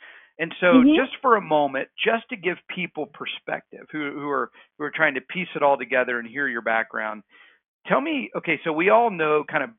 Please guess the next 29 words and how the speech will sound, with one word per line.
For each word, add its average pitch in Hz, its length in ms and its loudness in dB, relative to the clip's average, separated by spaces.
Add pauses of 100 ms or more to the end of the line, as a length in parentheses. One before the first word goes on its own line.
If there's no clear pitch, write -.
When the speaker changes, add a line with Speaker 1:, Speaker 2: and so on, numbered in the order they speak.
Speaker 1:
bran-, 139 540 -2
ban-, 147 400 -2 (720)
branch, 175 500 0 (1000)
you 139 100 -8
know, 127 140 -8 (120)
banking, 131 460 0
walk 127 300 2
into 131 260 -8
a 123 40 -6
branch, 156 580 0
you 139 60 -12
know, 123 120 -6
cash 127 360 -6
a - 140 -12
check, 160 360 2
take 135 240 -8
money 147 260 -2
out, 131 340 2
you 127 80 -8
know, 120 300 -6
start 127 260 -2
a, 120 240 -6
open 139 240 -6
an 123 100 -10
account, 139 380 -2
whatever 127 240 -8
it 127 60 -10
might 120 180 -10
be. 120 160 -20